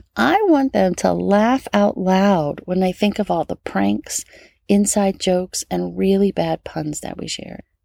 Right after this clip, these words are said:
I want them to smile when they think about all the games we played and the adventures we went on. I want love, literature, and laughter to be the three words that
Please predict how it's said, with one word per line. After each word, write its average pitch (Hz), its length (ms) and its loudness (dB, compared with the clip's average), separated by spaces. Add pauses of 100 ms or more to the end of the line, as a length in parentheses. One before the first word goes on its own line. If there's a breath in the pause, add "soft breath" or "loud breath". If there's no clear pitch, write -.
(100)
I 247 40 -2
want 339 160 2
them 339 160 2
to 208 100 -2
smile 170 680 0
when 175 120 -4
they 202 120 4
think 247 200 0
about 180 300 -2
all 214 200 4
the 196 100 0
games 202 420 -2
we 220 100 -4
played 220 560 -4 (340 loud breath)
and 175 100 2
the 175 80 6
adventures 160 500 0
we - 160 -10
went - 140 -12
on. - 200 -16 (1400 loud breath)
I 254 220 4
want 247 380 2
love, 196 580 2
literature, 190 580 2
and 160 220 -2
laughter 147 640 -6 (120)
to 175 100 -8
be 180 120 0
the 165 120 -4
three 233 500 0
words 170 460 -2
that - 180 -10